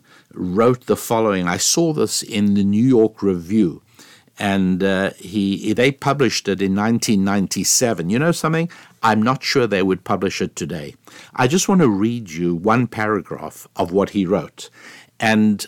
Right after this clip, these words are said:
listen to it carefully, and because of the wonders of this being a podcast, you can actually go back and hear it again, and maybe a third time. And when I finish reading it now,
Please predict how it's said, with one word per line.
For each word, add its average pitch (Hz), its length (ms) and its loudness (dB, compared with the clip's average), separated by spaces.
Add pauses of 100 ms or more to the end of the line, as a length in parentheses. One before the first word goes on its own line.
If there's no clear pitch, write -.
(140)
listen 151 380 2
to 180 100 4
it 143 120 0
carefully, 95 640 0
and 101 200 -4
because 147 500 0
of 107 200 -4
the 104 80 0
wonders 110 420 2
of 90 180 -6 (120)
this 117 180 -6
being 98 240 0
a 92 60 -2
podcast, - 760 -2 (320)
you 113 120 0
can 110 100 -2
actually 123 320 0
go 107 180 4
back 104 240 0
and 104 120 0
hear 104 200 2
it 101 60 0
again, 101 460 0
and 101 100 -2
maybe 104 300 2
a - 160 -4
third 143 200 2
time. 78 340 -4 (340)
And 110 160 0
when 113 100 4
I 107 80 2
finish 180 340 0
reading 110 300 0
it 87 180 -6
now, 95 380 -2